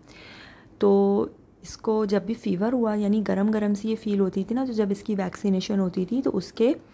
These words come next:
अ, छः घंटे या, अ, बारह घंटे तक ये गरम रहती थी, उसके बाद ठीक हो जाती थी। हम इसको पैनाडोल की तीन से चार डोजेज़ देते थे और ये ठीक हो जाती थी।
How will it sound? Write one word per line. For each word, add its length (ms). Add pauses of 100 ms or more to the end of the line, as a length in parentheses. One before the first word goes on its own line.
(340)
अ, 180
छः 260
घंटे 460
या, 300 (380)
अ, 120
बारह 300
घंटे 280
तक 220
ये 120
गरम 300
रहती 280
थी, 80
उसके 220
बाद 240
ठीक 200
हो 80
जाती 280
थी। 120
हम 120
इसको 360 (360)
पैनाडोल 440
की 140
तीन 260
से 140
चार 300
डोजेज़ 400
देते 280
थे 100
और 140
ये 100
ठीक 240
हो 80
जाती 320
थी। 180